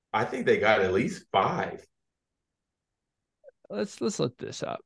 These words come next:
Speaker 1: I'm looking it up right now.
Speaker 2: <laughs> Let's look this up. Uh, no, they have two Final Fours. Two Final Fours, two runner-ups, the same as Michigan in this span.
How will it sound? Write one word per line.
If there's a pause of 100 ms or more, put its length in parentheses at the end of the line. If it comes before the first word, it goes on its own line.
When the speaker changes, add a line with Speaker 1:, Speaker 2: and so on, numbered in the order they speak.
(140)
Speaker 1:
I'm
looking
it
up
right
now. (100)
Speaker 2:
<laughs>
Let's
look
this
up. (640)
Uh, (400)
no,
they
have
two
Final
Fours. (1900)
Two
Final
Fours,
two
runner-ups,
the
same
as
Michigan
in
this
span.